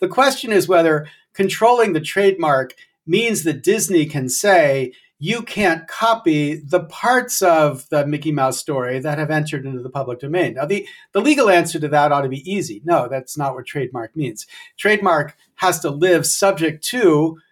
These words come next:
the public domain that copyright is feeding and supporting. So that means I'm allowed to take the, I should be allowed to take the Steamboat Willie movie, um, uh, make a million copies of it, make it available for free on the internet.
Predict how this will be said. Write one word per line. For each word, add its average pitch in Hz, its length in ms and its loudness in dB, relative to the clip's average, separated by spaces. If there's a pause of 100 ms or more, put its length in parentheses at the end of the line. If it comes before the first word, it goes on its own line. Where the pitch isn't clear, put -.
(240)
the 151 440 2
public 160 360 -2
domain 156 580 2
that 147 320 2
copyright 139 600 -2 (120)
is 139 240 -10
feeding 175 500 -2
and 131 160 -8
supporting. 131 600 -6 (360)
So - 120 -2
that 220 200 4
means 214 200 0
I'm 202 160 4
allowed 185 360 4
to 156 220 0
take 180 520 -2
the, 147 260 2
I 170 80 4
should 170 180 -2
be 175 80 2
allowed 151 280 2
to 147 80 -8
take 151 340 -4
the 127 240 -2 (200)
Steamboat 147 480 0
Willie 202 240 2
movie, 160 500 4 (320)
um, 143 380 -4 (180)
uh, 131 320 -4
make 147 240 -2
a 156 40 -4
million 156 300 2
copies 180 440 0
of 147 160 4
it, 151 240 0
make 143 200 -4
it 135 60 -2
available 135 440 0
for 123 140 -20
free 170 260 0
on 139 120 0
the 147 140 0
internet. 165 440 4